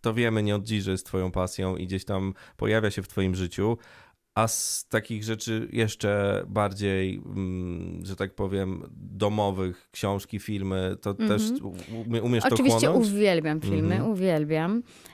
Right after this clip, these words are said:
Speaker 2: i oglądam bardzo dużo. Mm, z tymi książkami bywa tak, że zawsze jak gdzieś wyjeżdżam, biorę książkę. I słuchaj, ja, ja nie wiem, jak ja to robię, ale ja zawsze dojdę do połowy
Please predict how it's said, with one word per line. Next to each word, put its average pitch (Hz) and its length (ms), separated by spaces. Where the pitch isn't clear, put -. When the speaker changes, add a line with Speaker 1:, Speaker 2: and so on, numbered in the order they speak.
Speaker 2:
i 190 220
oglądam 180 540
bardzo 165 360
dużo. 147 440
Mm, 170 800
z - 100
tymi 285 180
książkami 302 480
bywa 214 240
tak, 160 420
że 185 360
zawsze 208 360
jak 226 80
gdzieś 202 200
wyjeżdżam, 175 520
biorę 170 160
książkę. - 500
I - 60
słuchaj, 175 400
ja, 415 80
ja 415 160
nie 392 60
wiem, 311 120
jak 233 80
ja 226 60
to 180 120
robię, 165 280
ale 226 120
ja 302 100
zawsze 294 280
dojdę 247 240
do 233 80
połowy 202 420